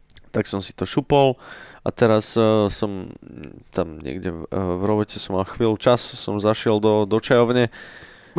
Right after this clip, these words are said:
a <laughs> takže nie, že si chcem zahrať, tak som si toto úplne random proste pustil, mal som tri, tri hodiny čas, tak, eh, som si pustil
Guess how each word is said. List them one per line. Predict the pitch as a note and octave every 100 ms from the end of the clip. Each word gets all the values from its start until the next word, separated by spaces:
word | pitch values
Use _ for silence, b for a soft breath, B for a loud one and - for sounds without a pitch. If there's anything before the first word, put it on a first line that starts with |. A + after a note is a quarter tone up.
| -
a | - G#2+ G#2 G#2 G2+ G2+ G2+
<laughs> | -
takže | G#2 F#2+ G#2 G2 E2
nie, | G#2+ E3
že | D#4+
si | E4+
chcem | D4+ G3
zahrať, | F#3+ G3 F3 G#2+ B2+ -
tak | - G#2+
som | -
si | A2 A#2
toto | A#2 - G#2
úplne | G2 F#2+ G#2+ G2
random | G2 G2+ G2 F#2+
proste | - F2 F#2+
pustil, | G#2+ G2 - A2
mal | G2+
som | G2+ G2 F#2+ - - - - - - - -
tri, | A#2 G#2+
tri | - A#2+
hodiny | A2+ G#2+ G#2+ G#2
čas, | B2+ A#2+ - B B B B
tak, | - F#2+ -
eh, | - G2+ G2 G2
som | G2+ G2
si | G#2+ G2+ F#2
pustil | - A2 - A2